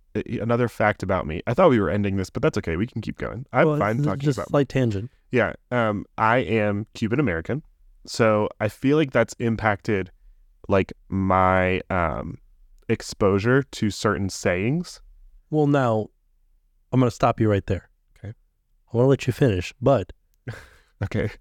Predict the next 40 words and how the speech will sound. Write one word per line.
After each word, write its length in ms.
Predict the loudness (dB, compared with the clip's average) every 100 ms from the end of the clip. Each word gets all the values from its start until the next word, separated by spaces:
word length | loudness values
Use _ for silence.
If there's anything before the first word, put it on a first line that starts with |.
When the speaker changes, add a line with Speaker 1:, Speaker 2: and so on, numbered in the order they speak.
| _ -20 _ _ -4
Speaker 2:
wouldn't 500 | 2 4 6 4 2 _
Speaker 1:
I 80 | 0
feel 120 | 2
like 80 | 2
I 60 | 2
just 180 | -2
had 120 | -4 -6
a 40 |
Taylor 280 | -4 -6 -6
Swift 280 | -8 -10 -8
<laughs> 0 |
moment. 460 | -8 -6 -6 -6 -10 0
Speaker 2:
wouldn't 340 | 2 4 2
you 380 | 4 4 4 2
have 280 | 0 0 2
your 160 | 2 2
own, 300 | 2 0 -4 _
your 160 | 0 2
own 160 | 4 2
phrases, 440 | 2 2 2 0
though? 220 | 2 2 0 _
Speaker 1:
Uh, 60 | 0
yeah, 320 | 4 6 6
like 160 | 4 2
Cuban 280 | 2 2 4
phrases? 400 | 2 2 -2 2
Speaker 2:
Yeah. 340 | 4 6 4 4
Speaker 1:
Yeah, 120 | 4
but 180 | 4 4
most 240 | 2 2
of 80 | 2
them 120 | 4
would 140 | 4 4
be 120 | 4
in 100 | 4
Spanish, 520 | 2 2 4 2 -4 0
and 120 | 4
I'm 140 | 4
not, 220 | 4 2 -2
like, 220 | 0 0